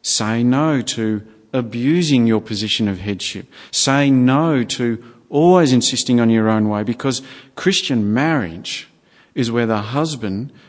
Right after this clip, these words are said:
treats his wife like a princess and the wife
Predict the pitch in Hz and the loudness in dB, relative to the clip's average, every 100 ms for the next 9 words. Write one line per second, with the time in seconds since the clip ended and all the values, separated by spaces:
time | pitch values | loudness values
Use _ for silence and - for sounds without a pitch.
0 | _ - 143 143 120 98 92 117 120 87 | _ -2 -2 -2 -4 -8 -4 -2 -2 -6
1 | 127 - - _ _ _ _ - 143 110 | -10 -16 -20 _ _ _ _ -10 -8 -10
2 | - - 127 123 - - - - - _ | -14 -4 -4 -2 -6 -10 -10 -10 -18 _
3 | _ _ _ _ _ _ _ _ _ - | _ _ _ _ _ _ _ _ _ -8
4 | 101 92 82 131 92 117 - - | -6 -6 -2 0 0 -6 -14 -20